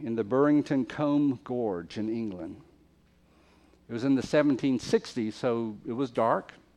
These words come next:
There was no shelter, there was no houses, there was no light. But the minister found a, a cleft in a rock in, a,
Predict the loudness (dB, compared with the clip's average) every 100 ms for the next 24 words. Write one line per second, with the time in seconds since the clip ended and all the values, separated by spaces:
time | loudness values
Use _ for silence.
0 | -20 -20 _ _ -14 -10 -6 -6 -2 -2
1 | -2 -4 -6 -6 -6 -4 -4 -4 -4 -6
2 | -8 -12 -10 -10 -8 -6 -4 -4 -4 -6
3 | -10 -20 _ _ _ -20 -20 -20 _ -20
4 | _ _ _ 0 4 6 6 4 0 2
5 | 4 6 4 4 2 0 -2 -4 -4 -2
6 | 2 2 2 -2 -4 0 2 2 0 0
7 | -2